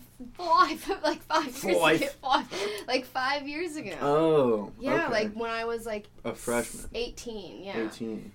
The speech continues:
Speaker 1: And I, no, I
Speaker 2: Oh,
Speaker 1: was,
Speaker 2: that's
Speaker 1: it was
Speaker 2: pretty cool.
Speaker 1: before I ever came
Speaker 2: Yeah, like,
Speaker 1: here,
Speaker 2: came to
Speaker 1: and I was
Speaker 2: college,
Speaker 1: sitting
Speaker 2: yeah.
Speaker 1: in Cincinnati, and I was, like, just on my laptop looking at the calendar.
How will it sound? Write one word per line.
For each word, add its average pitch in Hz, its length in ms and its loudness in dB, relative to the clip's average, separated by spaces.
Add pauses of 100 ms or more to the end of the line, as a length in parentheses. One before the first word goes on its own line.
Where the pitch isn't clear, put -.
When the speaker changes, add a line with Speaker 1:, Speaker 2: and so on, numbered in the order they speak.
Speaker 1:
And 202 140 -6
I, 202 220 -4
no, 247 160 -2
I 190 100 2
Speaker 2:
Oh, - 40 6
Speaker 1:
was, 311 200 4
Speaker 2:
that's - 40 -4
Speaker 1:
it 523 60 2
was - 140 2
Speaker 2:
pretty - 80 0
cool. 262 200 4
Speaker 1:
before 277 200 6
I 269 80 4
ever 226 300 0
came - 200 -14
Speaker 2:
Yeah, 175 100 6
like, 151 100 8
Speaker 1:
here, 185 140 2
Speaker 2:
came 147 80 2
to 139 60 0
Speaker 1:
and - 40 0
I - 20 -2
was 196 100 2
Speaker 2:
college, 110 220 2
Speaker 1:
sitting 226 240 2
Speaker 2:
yeah. 226 120 -4
Speaker 1:
in 233 40 -8
Cincinnati, 214 840 -4
and 190 140 -6
I 165 60 -2
was, 175 220 -10
like, 156 340 -4 (800)
just - 240 2
on 214 260 6
my 226 140 2
laptop 208 560 -2
looking 220 380 -2
at 233 120 -8
the 214 80 -10
calendar. 190 800 -8